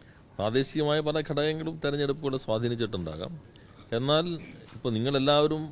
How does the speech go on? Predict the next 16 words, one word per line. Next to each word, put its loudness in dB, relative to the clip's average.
എന്ന് -8
വെച്ചാൽ, -2
നിങ്ങൾ -2
വെച്ചാൽ -6
പലരും -2
എഴുതി 2
വിടുന്നതനുസരിച്ച് -2
വല്ലാതെ 4
വെറുക്കപ്പെട്ട -2
ഒരു 0
ഗവൺമെന്റ് 0
ആണെങ്കിൽ 0
അത് -2
ഏത് 6
തെരഞ്ഞെടുപ്പാണെങ്കിലും 2
പ്രതിഫലിക്കുമല്ലോ. 0